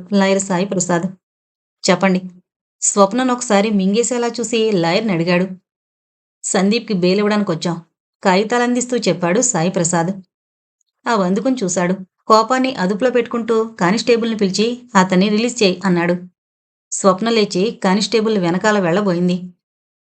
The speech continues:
"సంతకం పెట్టి వెళ్ళు," పిలిచాడతను. ఆమె వెనుతిరిగి అతను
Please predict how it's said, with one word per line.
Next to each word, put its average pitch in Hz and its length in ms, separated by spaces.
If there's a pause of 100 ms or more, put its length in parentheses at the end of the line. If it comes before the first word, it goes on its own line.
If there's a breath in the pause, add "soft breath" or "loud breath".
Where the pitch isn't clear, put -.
"సంతకం 196 420
పెట్టి 220 160
వెళ్ళు," 185 300 (340)
పిలిచాడతను. 185 640 (640)
ఆమె 247 280
వెనుతిరిగి 233 760
అతను 208 340